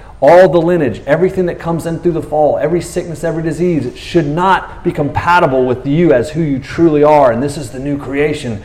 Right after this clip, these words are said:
Christ within you is the hope of glory. He's explaining this stuff to them,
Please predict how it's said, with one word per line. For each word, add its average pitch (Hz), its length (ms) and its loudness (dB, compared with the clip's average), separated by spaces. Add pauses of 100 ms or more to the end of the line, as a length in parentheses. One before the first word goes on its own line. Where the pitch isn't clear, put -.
(240)
Christ 165 400 0
within 160 280 -4
you 160 100 -2
is 139 100 -4
the 147 80 2
hope 147 180 0
of 135 80 -2
glory. 147 340 0 (160)
He's 185 200 4
explaining 202 880 4
this 117 180 0
stuff - 340 0
to 135 80 -4
them, 135 340 -2